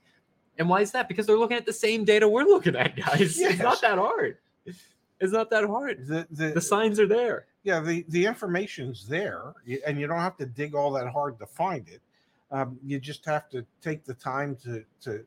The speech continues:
Speaker 2: not only find it and read it and analyze it, and you can take a look and you go,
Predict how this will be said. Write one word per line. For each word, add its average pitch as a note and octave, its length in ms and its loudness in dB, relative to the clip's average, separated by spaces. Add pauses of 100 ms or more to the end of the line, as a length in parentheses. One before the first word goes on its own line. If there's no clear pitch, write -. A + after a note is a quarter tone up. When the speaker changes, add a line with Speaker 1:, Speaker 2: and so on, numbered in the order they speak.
Speaker 2:
not C3 140 -4
only B2+ 200 -6
find C3 360 -6
it C3 100 -8 (100)
and A#2+ 240 -8
read C3+ 200 0
it B2+ 160 -4
and G2+ 120 -16
analyze G#2 680 -6
it, C3 100 -12 (460)
and D3 180 0
you C#3+ 160 -2
can C3 340 -6 (140)
take D3 220 -4
a C3+ 40 -6
look B2+ 280 -6
and C3 160 -2
you B2+ 80 -4
go, B2+ 280 -4